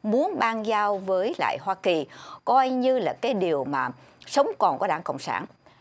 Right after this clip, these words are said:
Thế nhưng mà cho tới hai mươi năm sau, vào cái ngày mười một tháng bảy năm một nghìn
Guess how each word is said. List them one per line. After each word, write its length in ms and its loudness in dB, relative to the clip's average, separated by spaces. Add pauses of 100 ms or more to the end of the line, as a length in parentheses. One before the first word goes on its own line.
(120)
Thế 140 0
nhưng 260 0
mà 80 -2
cho 180 -6
tới 260 -6
hai 220 -4
mươi 140 -2
năm 180 -6
sau, 340 0 (400)
vào 440 6
cái 200 -2
ngày 400 2
mười 360 2
một 260 2
tháng 180 -2
bảy 160 0
năm 180 -2
một 120 -4
nghìn 160 -4